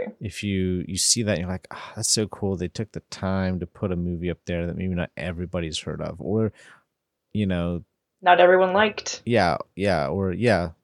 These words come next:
Speaker 1: exactly. So Return to Oz, divisive, uh, especially for Wizard of Oz fans.
Speaker 2: Yep.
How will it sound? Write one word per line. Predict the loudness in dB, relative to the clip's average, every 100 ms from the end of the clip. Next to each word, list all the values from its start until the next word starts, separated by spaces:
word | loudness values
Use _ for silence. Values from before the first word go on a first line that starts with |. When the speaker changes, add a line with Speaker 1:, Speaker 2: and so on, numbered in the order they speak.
| -8
Speaker 1:
exactly. | 0 0 0 -4 -8 -4
So | 0 2 2 -2 -4
Return | -4 -2
to | -2
Oz, | -2 -2 0 0 0 -2
divisive, | -2 -2 0 -2 -2 -6 -10 -20 -20 -20 -20 -20 _ -6
uh, | -2 -2 -4 -6 -12 _ _ _ _ _ _ -12
especially | -6 -4 -4
for | -6
Wizard | -2 -2 -2
of | -2
Oz | -2 -2
fans. | -4 -4 -4 -6 -10 _ _ _ _ _ -12
Speaker 2:
Yep. | -2 0 0